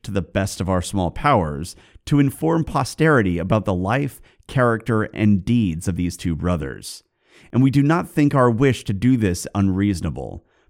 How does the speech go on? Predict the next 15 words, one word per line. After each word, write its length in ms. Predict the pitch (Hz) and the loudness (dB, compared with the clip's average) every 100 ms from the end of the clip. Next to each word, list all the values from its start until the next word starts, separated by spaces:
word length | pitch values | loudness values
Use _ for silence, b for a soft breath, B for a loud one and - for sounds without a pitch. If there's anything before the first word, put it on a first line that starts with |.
| - | -2
both 360 | 104 107 92 98 | 2 2 0 -2
on 160 | 92 | -2
account 360 | 92 - 98 95 | -2 -4 -4 -4
of 60 | 80 | -6
the 60 | |
plan 300 | - 101 90 | -4 -2 0
of 80 | 85 | -2
the 60 | 76 | -2
work, 480 | 87 107 - - b b b | 2 2 0 -10 b b b
and 100 | 113 | 0
also 420 | 131 147 - 135 | 2 0 2 0
so 200 | 127 135 | 0 0
that 220 | 117 104 | 0 2
their 160 | 127 135 | 2 2
posterity 840 | - 131 - - 190 117 87 82 | 0 -6 -6 -4 0 0 0 -4